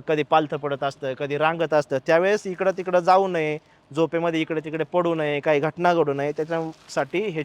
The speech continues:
छोटे छोटे लोड असतात. एकदम सॉफ्ट आणि स्पंजी आहे, अजिबात काहीच टेन्शन नाही, एकदम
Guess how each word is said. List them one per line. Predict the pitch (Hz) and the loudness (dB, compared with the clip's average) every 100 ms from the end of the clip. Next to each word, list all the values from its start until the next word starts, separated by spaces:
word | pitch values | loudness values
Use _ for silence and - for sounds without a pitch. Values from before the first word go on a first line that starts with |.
| 165 | -4
छोटे | 147 143 | -4 -4
छोटे | 151 143 | -6 -4
लोड | 139 147 147 | 0 2 2
असतात. | 143 151 156 | 0 -2 -4
एकदम | 156 180 | -2 -2
सॉफ्ट | 180 - 190 202 - | -2 2 4 4 2
आणि | 175 180 233 - - - | 0 0 -2 -6 -20 -16
स्पंजी | - 220 226 214 | -2 2 4 6
आहे, | 190 135 | 4 4
अजिबात | 131 123 180 202 180 226 - _ _ _ _ _ | 0 -2 0 2 4 4 4 _ _ _ _ _
काहीच | - 262 233 | 4 4 6
टेन्शन | 233 220 185 | 4 4 0
नाही, | 170 139 165 | 0 0 0
एकदम | 185 220 226 | 2 2 2